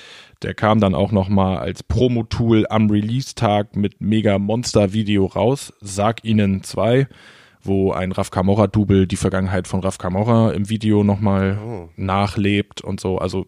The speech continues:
Speaker 1: ziemlich aufwendiges Video.
Speaker 2: So hätte ich's mir nämlich auch erwartet, das Album. Ich hätte gedacht, es wird nachdenklicheres
Speaker 1: Genau,
Speaker 2: Album,
Speaker 1: also
Speaker 2: wo er
Speaker 1: ich,
Speaker 2: noch mal
Speaker 1: wir hatten das ja
Speaker 2: rekapituliert und so, ja.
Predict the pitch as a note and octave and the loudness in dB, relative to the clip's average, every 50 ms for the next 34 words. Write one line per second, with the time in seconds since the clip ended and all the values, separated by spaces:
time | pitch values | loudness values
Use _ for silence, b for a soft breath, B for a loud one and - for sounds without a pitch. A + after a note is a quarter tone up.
0 | _ - - - G#2 G2+ G2 - - F#2+ A2 A2 - A#2 A2 G#2+ G#2 G2+ F#2 F2+ | _ -8 -2 0 0 0 0 0 2 0 0 2 2 0 0 0 0 -2 -4 -4
1 | - G#2 A2+ B2 G#2+ - D#3 D#3+ C#3+ - - B2+ B2 B2 B2 A2+ A2+ G2 A2+ G2+ | -4 -2 0 2 2 2 2 2 0 -4 -4 -4 -4 -4 -4 -4 -4 -4 -6 -6
2 | F2+ G2+ A2 A#2 G#2+ - - F2+ - - - E2+ E2+ F2+ F#2 B2+ B2+ C3+ A#2+ A#2 | -6 -4 -6 -6 -6 -8 -10 -10 -12 -10 -10 -10 -8 -4 -2 -2 0 0 0 0
3 | A#2+ A#2+ A#2 - G#2+ - G#2+ G#2 - G#2+ G2+ G2 G#2+ A#2+ - - F#2+ F2 E2+ - | 0 0 -2 -2 -8 -6 -6 -6 -6 -4 -4 -4 -4 -4 -4 -6 -8 -8 -8 -10
4 | F#2 F2+ F#2+ F2 - - - - - C#3 C3 C3+ C3+ A#2 G2 F#2 F#2 A2+ G2 A#2+ | -12 -10 -10 -12 -12 -12 -6 0 0 2 4 6 4 4 4 4 2 2 2 4
5 | A2 G#2+ F2+ F2+ - F2+ F#2 A2 A2+ A#2+ C#3+ C#3 - C#3+ - - C#3 C#3+ A#2 A2+ | 2 2 2 0 -4 -6 -4 0 0 0 0 0 0 -2 0 0 2 0 0 0
6 | F#2+ G2 G2+ G#2+ G#2 G2+ - G2 F#2 F2+ - F2+ F2 F2 F2 F2+ F#2+ G2 F#2 E2+ | -2 -2 -2 -2 -2 -2 -4 -6 -10 -10 -10 -8 -8 -8 -8 -8 -8 -8 -8 -8